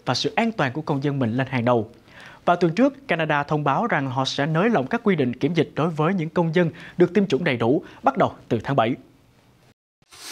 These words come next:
Cũng liên quan đến cuộc khủng hoảng biên giới Mỹ nhưng là biên giới giáp Mexico. Mới đây thì cô Lara Trump, con dâu của cựu tổng thống Donald Trump, đã gây tranh cãi gay gắt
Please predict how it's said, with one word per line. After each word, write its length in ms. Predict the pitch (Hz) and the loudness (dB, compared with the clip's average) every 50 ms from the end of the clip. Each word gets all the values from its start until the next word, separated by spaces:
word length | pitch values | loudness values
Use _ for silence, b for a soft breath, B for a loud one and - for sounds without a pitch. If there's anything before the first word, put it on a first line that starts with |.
| - - - - - - - - - - - - - - - - - B B B B B B B B B B | -4 -2 -2 -2 -4 -6 -8 -8 -10 -10 -12 -14 -16 -18 -18 -20 -20 B B B B B B B B B B
Cũng 120 | - 214 | 2 4
liên 120 | 254 247 240 214 | 4 4 4 4
quan 320 | 220 214 214 208 202 185 | 4 4 4 4 4 4
đến 160 | 202 220 262 262 | 4 4 4 4
cuộc 160 | - 156 - | 2 0 0
khủng 140 | - 160 190 | -2 -4 -2
hoảng 220 | 170 139 151 160 | 0 -2 -2 2
biên 180 | 170 170 156 147 | 2 0 0 2
giới 200 | 139 156 156 185 | 0 0 2 2
Mỹ 360 | 208 185 139 127 131 175 202 180 180 | 2 2 2 2 2 2 0 2 4
nhưng 200 | 202 240 220 208 | 6 6 6 4
là 180 | 170 127 - - | 4 2 0 0
biên 140 | 151 135 131 | 0 0 0
giới 260 | 127 131 131 135 175 175 | 2 0 0 0 2 2
giáp 180 | 175 180 180 - | 0 0 0 0
Mexico. 460 | 156 135 - - 135 131 - 143 135 - B B B B B B | -2 -2 0 0 -2 0 2 2 2 0 B B B B B B
Mới 100 | 226 269 | 2 6
đây 140 | 277 254 247 240 | 6 6 4 4
thì 60 | 220 202 | 0 2
cô 100 | - 214 | 4 4
Lara 340 | 208 214 208 202 202 202 196 196 - | 6 6 6 4 4 2 2 0 2
Trump, 280 | 220 208 202 165 143 - | 2 2 2 2 0 0
con 160 | 180 170 170 | 0 0 2
dâu 280 | 165 165 156 156 151 151 | 2 4 4 2 2 0
của 160 | 143 131 135 | 0 0 0
cựu 180 | - - 143 120 | 0 0 -2 0
tổng 160 | 110 117 135 | 0 -4 -4
thống 220 | - - 135 165 175 | -4 -6 -6 -2 0
Donald 240 | 165 147 139 135 131 | 0 0 0 -2 0
Trump, 280 | - 147 135 127 131 - | 0 0 0 0 -4 -2
đã 160 | - 123 123 | -2 -2 0
gây 160 | 127 139 127 | 0 -2 -2
tranh 180 | - 147 135 131 | 0 -2 -2 -2
cãi 160 | - 117 127 | -2 -4 0
gay 140 | 131 131 127 | 0 0 2
gắt 180 | 160 240 262 | 2 0 -2